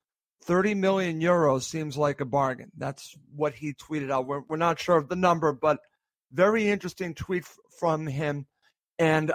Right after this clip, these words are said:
I'm just also gonna share some information, Giannis, before I get your take on this signing, which I think is unbelievable, about the player. This is from who scored dot com that just tells you a little bit about him. His strengths:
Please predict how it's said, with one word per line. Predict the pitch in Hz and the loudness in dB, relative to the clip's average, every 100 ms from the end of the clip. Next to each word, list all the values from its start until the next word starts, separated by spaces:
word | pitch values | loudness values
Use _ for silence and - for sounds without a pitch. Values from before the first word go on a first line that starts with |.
| - | 0
I'm | 160 | -2
just | 165 - | -2 -4
also | - 190 170 | 2 2 2
gonna | 156 147 | 0 0
share | - 170 | 0 -2
some | 151 151 | -2 -4
information, | 147 147 151 151 - | -6 -2 0 0 -2
Giannis, | 139 135 131 | -2 -2 -2
before | 139 - 156 | -6 0 0
I | 143 | 2
get | 147 143 | -2 -4
your | 147 156 160 | 0 2 0
take | - 131 123 - _ _ _ | -2 -4 -4 -8 _ _ _
on | 156 156 | 2 2
this | 151 - | 0 -2
signing, | 156 143 | -2 0
which | 139 143 | -2 -2
I | 135 | -2
think | 156 143 | -2 -4
is | 131 | -2
unbelievable, | 139 127 135 139 123 - - _ _ _ | -2 -2 -2 -2 -4 -6 -10 _ _ _
about | - 135 160 170 | 0 4 4 4
the | 156 | 2
player. | - - 143 | 2 4 4
This | 151 - | 2 -6
is | 208 | -4
from | 214 170 | -2 0
who | 190 | 0
scored | - 185 170 | 0 0 2
dot | 170 165 | 2 2
com | 165 156 | 0 -4
that | 139 | -6
just | 147 | -10
tells | - 165 | -6 -4
you | 156 | -2
a | 160 | 0
little | 165 | 0
bit | 156 165 | 0 -2
about | 151 160 | 0 0
him. | 135 | 0
His | 123 175 | -4 -8
strengths: | - 185 120 - - | -2 -2 -2 -8 -20